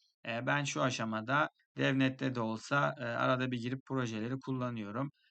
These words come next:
Testnet'e geçtiği zaman zaten, e, bu videoda size gösterdiğim işlemleri yapacaksınız. E, hemen hemen aynı işlemler olacak. E, tabii testnet'e geçtiği zaman ne olur? Movex'te şu anda iki tane pair var.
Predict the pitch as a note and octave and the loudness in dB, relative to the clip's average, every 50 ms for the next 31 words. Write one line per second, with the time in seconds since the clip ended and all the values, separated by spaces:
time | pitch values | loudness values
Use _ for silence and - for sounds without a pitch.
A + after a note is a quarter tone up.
0 | _ _ _ - - D3 D3 C#3 C#3+ C#3 C3+ - C#3 C3 C3+ C3+ C3+ C3+ - - | _ _ _ -2 0 2 2 2 0 -2 -2 0 0 2 4 4 4 2 0 -2
1 | C#3+ C3+ A2+ A#2 A2+ B2 C3+ C3+ C3 A#2+ C3 B2+ A#2+ A#2 - C3+ C#3 D3 D3+ D3 | -2 0 0 0 2 2 2 2 2 2 2 0 0 0 0 0 0 0 -2 -4
2 | - _ _ _ _ - - A#2+ A#2 A#2 B2 C#3 D3 C#3+ C#3 C3 B2 B2 B2 C3 | -10 _ _ _ _ -8 -4 -2 -2 0 0 0 2 4 4 4 4 2 2 0
3 | C#3+ C3+ - C3 C3 C#3 C3+ C3+ C3 B2+ - - - C3 C3 B2+ B2 C3 C3+ C3 | 0 -2 -2 0 0 2 2 2 2 0 0 2 2 4 4 2 2 2 2 2
4 | C3 C3 - - C3 C3 B2+ B2+ B2+ B2+ B2+ B2 A#2 - A#2+ G#2+ A2 G#2+ G#2+ - | 2 0 0 -2 0 0 0 0 0 0 0 0 -2 -2 -4 -4 -4 -4 -6 -6
5 | - - A2 A2 A#2+ C3+ C3+ C3 - - _ _ _ _ _ _ _ _ _ _ | -10 -8 -6 -4 -2 -2 -4 -4 -8 -14 _ _ _ _ _ _ _ _ _ _
6 | - A#2 G#2+ G#2 B2 C3+ C3+ C3 A#2+ A#2+ A#2+ B2+ C3 C3+ C3+ C3 C3 B2+ B2+ B2 | -8 -6 -4 0 2 4 4 4 4 4 2 4 4 6 6 6 4 4 2 0
7 | - - - B2+ B2+ B2 B2 B2+ A#2+ A2+ G#2+ G2+ G2+ G2+ A2 A#2 C3 C#3+ - - | 0 0 0 0 0 2 0 0 -2 -4 -4 -6 -6 -2 0 2 2 0 0 -6
8 | _ _ _ _ _ - - _ _ _ - A2+ - - D#3 D#3 C#3+ C#3+ - D#3 | _ _ _ _ _ -20 -20 _ _ _ -6 -6 0 2 2 2 2 2 2 2
9 | D#3 C#3+ C#3+ D3 C#3+ C#3+ D3 C#3 C#3+ C#3+ C3+ - - D3+ C#3+ B2+ C#3+ C#3 C#3 C#3+ | 2 2 0 -2 0 0 2 2 2 2 2 0 -2 -4 -2 0 0 2 4 2
10 | C#3 C#3+ C#3+ C#3 A#2+ A#2 A#2+ C#3 C#3+ C3+ C3 C#3 C#3 C3+ C3+ C3+ C3+ - - C#3+ | 2 2 2 0 0 0 0 -2 0 0 0 0 0 2 0 0 -2 -2 -4 -2
11 | C3+ C3+ - C3+ C3+ C3+ C3+ C3+ C3+ C3+ - C3+ - C3 B2 A#2+ A2+ G#2+ - A2+ | -2 0 0 2 2 2 2 2 0 -2 -4 -2 -2 -2 0 0 -2 -4 -4 -4
12 | A2 G#2+ G#2+ G#2+ A2 C3 C#3 C#3+ D3 | -2 -2 -2 -2 0 0 0 0 -2